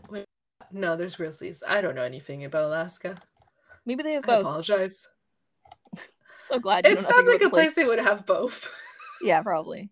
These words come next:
Speaker 2: It sounds like a great place that I definitely am gonna visit. It's beautiful but deadly. I will enjoy it from afar.
Speaker 1: Yeah. So, yeah, so we have a new logo, new project, um,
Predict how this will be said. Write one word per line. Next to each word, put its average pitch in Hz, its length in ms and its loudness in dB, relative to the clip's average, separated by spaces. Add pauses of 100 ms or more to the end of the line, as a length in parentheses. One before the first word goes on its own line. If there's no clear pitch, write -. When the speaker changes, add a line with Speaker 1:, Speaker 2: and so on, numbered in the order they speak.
(240)
Speaker 2:
It 214 80 -14
sounds 233 160 -4
like 269 80 -8
a 233 80 -2
great 180 200 -2
place 160 340 -4
that 175 100 0
I 165 80 2
definitely 170 320 -6
am 165 80 -8
gonna 156 140 -10
visit. 151 340 -10 (420)
It's 214 200 0
beautiful 349 440 4
but 247 120 0
deadly. 240 360 4
I 190 120 2
will 196 180 4
enjoy 208 320 -4
it 247 80 0
from 262 160 -10
afar. - 420 -6 (480)
Speaker 1:
Yeah. - 340 -10 (1600)
So, - 140 -4
yeah, 415 300 2
so 320 160 -2
we 277 120 -2
have 269 480 2
a 220 200 -2
new 202 560 -2
logo, 302 1120 2 (600)
new 196 100 -12
project, 277 1300 0 (600)
um, 180 580 -4